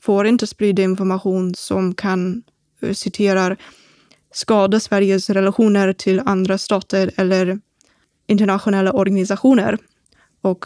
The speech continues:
den kanske inte är så skarp som i Ryssland just nu. Vi hör inte så mycket om svenskar som har blivit fängslade för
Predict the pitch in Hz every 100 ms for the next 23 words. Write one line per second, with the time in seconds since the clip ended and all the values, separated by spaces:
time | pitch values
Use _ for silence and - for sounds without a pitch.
0 | - 185 208 202 196 190 190 - - 185
1 | - 202 185 190 190 185 - 190 190 196
2 | 220 _ - - - 220 277 - 208 202
3 | 202 196 - 190 185 190 190 - 196 190
4 | 196 190 190 180 190 - _ - 180 185
5 | 190 185 185 185 185 180 214 - 190 185
6 | - 202 190 185 190 185 190 196 - -
7 | 196 - - 208 - 196